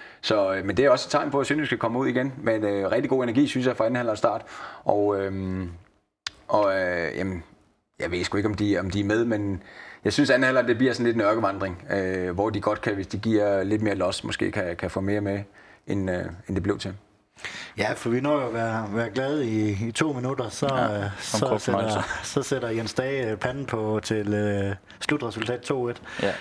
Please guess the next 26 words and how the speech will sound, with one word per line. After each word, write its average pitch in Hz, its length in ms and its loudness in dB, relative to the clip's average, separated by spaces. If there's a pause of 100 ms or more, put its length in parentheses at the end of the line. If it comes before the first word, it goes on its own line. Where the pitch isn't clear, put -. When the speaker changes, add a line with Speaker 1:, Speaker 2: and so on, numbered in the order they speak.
(120)
Speaker 2:
Det 127 80 2
var 120 120 0
en, 107 140 -2
øh, 104 280 0
kold, 117 340 -2
øh, 104 300 0
spand 113 240 -2
koldt 131 200 -2
vand 120 120 -4
i 113 40 -2
hovedet. 127 220 -2 (120)
Speaker 3:
Ja, 101 120 0 (260)
det 104 80 2
var 101 100 2
det. 104 100 -4 (460)
Det 113 80 2
var 104 80 -2
for, 101 160 -8 (120)
det 110 120 2
var, 98 260 0 (140)
det 110 80 2
var 101 120 0
for - 140 -6
nederen. 104 280 0 (240)
Altså, 104 220 0
i, 85 240 -4